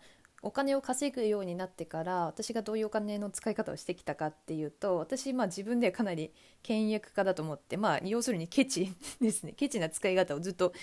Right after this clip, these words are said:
していました。っていうのも私、あの、海外にずっとずっとやっぱ住みたいっていう思いがあって、で、いつかはやっぱり長期で海外に住みたいっていう思いがあったんですよね。で、ただやっぱ学生の時って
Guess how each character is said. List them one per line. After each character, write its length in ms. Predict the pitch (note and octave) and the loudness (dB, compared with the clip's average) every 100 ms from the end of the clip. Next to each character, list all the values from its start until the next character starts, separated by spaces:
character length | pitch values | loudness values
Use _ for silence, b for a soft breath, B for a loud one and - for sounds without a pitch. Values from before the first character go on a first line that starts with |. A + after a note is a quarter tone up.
| B | B
し 140 | - - | -8 4
て 220 | - E3 | 8 8
い 80 | G#3 | 6
ま 160 | F#3+ F#3+ | 0 0
し 80 | |
た。 180 | - D3+ | 4 4
っ 40 | - B - | 2 B -4
て 100 | D#4+ | 0
い 20 | |
う 40 | |
の 80 | C4+ | 2
も 60 | G3 | 2
私、 880 | G3 G#3+ - B3 A#3+ A#3+ A#3+ A#3 - | 0 -2 2 2 4 4 4 2 2
あ 80 | G#3 | 0
の、 140 | G#3+ | 0
海 240 | - G4 D4+ | 2 2 4
外 140 | G#3 | 2
に 220 | F#3 F3+ | 2 0
ず 280 | F3 A#3 A#3 | 2 4 2
っ 40 | - | 2
と 100 | G#3+ | -2
ず 100 | G#3+ | 0
っ 40 | |
と 120 | G#3 | 2
や 80 | G#3+ | 0
っ 20 | |
ぱ 80 | F3+ | 0
住 180 | - G3 | -4 -2
み 100 | A3 | 0
た 100 | A3+ | 0
い 40 | |
っ 40 | F3+ | 0
て 140 | D#3 | -2
い 20 | |
う 60 | E3+ | -2
思 180 | F3+ F3 | -2 -2
い 80 | |
が 220 | D#3+ D3 - | 0 -2 0
あ 80 | G#3+ | 0
っ 100 | G3+ _ _ - | 0 _ _ 2
て、 380 | F#3+ F3+ D#3 - B - | 6 8 6 2 B -2
で、 100 | C#4 | 0
い 60 | |
つ 140 | C#4 - | 0 4
か 160 | C4+ | 4
は 80 | F3 | 6
や 60 | F3+ | 4
っ 40 | |
ぱ 80 | G3 | 2
り 80 | F3+ | 0
長 160 | C#4 | 0
期 120 | C4 | 0
で 80 | F3 | -2
海 160 | - G#3 | 0 2
外 80 | E3+ | 0
に 60 | |
住 120 | E3+ | -2
み 80 | F#3+ | -2
た 80 | G3+ | 0
い 40 | |
っ 40 | F3+ | 0
て 80 | D#3 | -2
い 40 | |
う 20 | |
思 120 | E3+ D#3+ | -2 -2
い 40 | |
が 80 | D3 | -2
あ 40 | |
っ 60 | E3+ | -4
た 100 | - | -6
ん 60 | E2+ | -6
で 80 | - | -8
す 120 | D3 | -8
よ 80 | D3+ | -4
ね。 240 | G3 B3 B B | -4 -4 B B
で、 100 | C#4 | -2
た 140 | C#4 E4+ | 2 6
だ 80 | |
や 80 | C4+ | 6
っ 20 | |
ぱ 120 | B3 - | 6 4
学 220 | - - | 2 0
生 260 | D4 D4 | 2 4
の 120 | D4+ D4 | 4 0
時 260 | C#4 A3+ | -2 -4
っ 60 | F3+ | -6
て 580 | _ - G3 F3+ E3 | _ -2 4 6 6